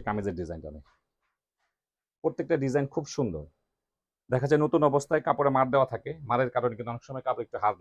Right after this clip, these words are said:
লাগে, ওয়াশ করলে সফট হয়ে যায়। এটা ব্যাক সাইড, এটা হচ্ছে হাতা। যারা এগুলো ব্যবহার করেছেন, তারা তো কাপড় দেখলে বুঝতে পারবেন যে জমজম কি ধরনের কাপড়। এটা হচ্ছে প্যান্টের কাপড়, আর এই হচ্ছে ওড়না।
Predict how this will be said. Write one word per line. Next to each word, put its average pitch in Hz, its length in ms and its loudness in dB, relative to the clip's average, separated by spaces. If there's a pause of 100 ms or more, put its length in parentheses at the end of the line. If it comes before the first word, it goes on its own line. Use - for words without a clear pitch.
লাগে, 82 180 -10 (920)
ওয়াশ 123 220 4
করলে 147 220 0
সফট - 220 0
হয়ে 95 120 2
যায়। 82 140 -2
এটা 120 160 0
ব্যাক 110 200 2
সাইড, 82 160 -6 (520)
এটা - 160 -4
হচ্ছে 113 240 -6
হাতা। 82 240 -4 (2750)
যারা 127 220 4
এগুলো 156 220 6
ব্যবহার 135 300 8
করেছেন, 147 300 0
তারা 139 200 4
তো 147 100 -4
কাপড় 139 260 0
দেখলে 127 160 -4 (100)
বুঝতে 120 240 -2
পারবেন 110 220 0 (360)
যে 104 140 -2
জমজম 113 360 0
কি 120 140 -4
ধরনের 104 240 -4
কাপড়। 107 240 -2 (640)
এটা 117 180 0
হচ্ছে 127 220 0
প্যান্টের 120 300 0
কাপড়, 151 240 2 (240)
আর 107 140 0
এই 123 80 4
হচ্ছে 120 240 -2
ওড়না। 80 200 -4